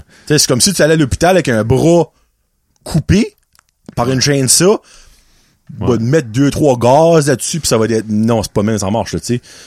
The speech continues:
Speaker 1: Comme je vais arrêter
Speaker 2: Même
Speaker 1: de saigner
Speaker 2: chose,
Speaker 1: pour une seconde, mais
Speaker 2: même chose avec les rendez-vous de médecins par téléphone.
Speaker 1: Oh, Jesus Christ.
Speaker 2: Ça, c'est borderline. À moins que tu renouvelles une prescription.
Speaker 1: That's it,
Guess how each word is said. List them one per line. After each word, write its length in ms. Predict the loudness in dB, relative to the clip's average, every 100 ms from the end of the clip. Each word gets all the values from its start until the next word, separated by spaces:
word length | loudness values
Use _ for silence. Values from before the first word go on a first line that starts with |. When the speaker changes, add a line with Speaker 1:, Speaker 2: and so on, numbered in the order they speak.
| -6
Speaker 1:
Comme 120 | -2
je 40 | 0
vais 60 |
arrêter 140 | 2 2
Speaker 2:
Même 60 | 4
Speaker 1:
de 40 |
saigner 160 | 4 4
Speaker 2:
chose, 120 | 4
Speaker 1:
pour 80 | 0
une 40 |
seconde, 380 | -2 -2 -2 -4
mais 100 | -6 -8 -4 -2
Speaker 2:
même 60 | 2
chose 200 | 2 2
avec 140 | 2
les 120 | 0
rendez-vous 520 | 0 0 0 0 0 0
de 40 |
médecins 580 | 2 0 0 0 0 -2 -6 _ _ _ _ _ _ _
par 140 | -10 -4
téléphone. 640 | 0 0 0 0 0 -4 -2
Speaker 1:
Oh, 120 | 0 0
Jesus 500 | -2 -6 -10 -12 -12 -16 -18
Christ. 200 | -20 _
Speaker 2:
Ça, 360 | -6 0 0 -2
c'est 760 | -8 -10 -10 -10 -12 -10 -10 -10 -12 -16 -20 -20 _ _ -20 0
borderline. 640 | 2 4 4 2 2 0 0
À 100 | 0
moins 120 | 2 2
que 60 |
tu 80 | 0
renouvelles 480 | 0 0 0 2 0
une 40 |
prescription. 760 | 0 -4 -6 -10 -12 -8 -6 -2
Speaker 1:
That's 300 | 0 0 0
it, 140 | -2